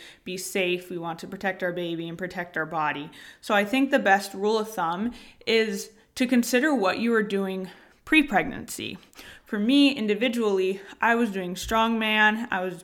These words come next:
powerlifting, I've done, I ran marathons, I was a competitive swimmer. So all these things that I'm doing currently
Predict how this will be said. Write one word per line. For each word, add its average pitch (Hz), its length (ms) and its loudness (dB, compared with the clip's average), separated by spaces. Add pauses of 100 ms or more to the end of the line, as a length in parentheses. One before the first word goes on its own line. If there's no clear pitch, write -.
powerlifting, 208 1000 4 (300)
I've 180 260 -2
done, 185 160 -2
I 202 100 2
ran 196 320 4
marathons, 202 760 2
I 185 240 2
was 185 600 -2
a 185 240 -2
competitive 208 520 0
swimmer. 214 520 0
So - 160 -6
all 220 160 4
these 247 260 0
things 240 240 2
that 190 100 -2
I'm 190 220 0
doing 185 260 -4
currently 190 760 4